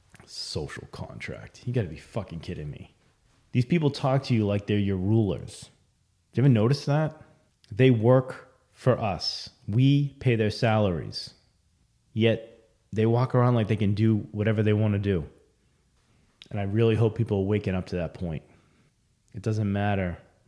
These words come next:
Red or blue, it's the same shit. And I was so excited to prove that point when Biden was elected.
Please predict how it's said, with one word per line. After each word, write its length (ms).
Red 300
or 80
blue, 360
it's 100
the 60
same 360
shit. 640
And 100
I 80
was 140
so 560
excited 800
to 120
prove 420
that 280
point 420
when 300
Biden 360
was 180
elected. 540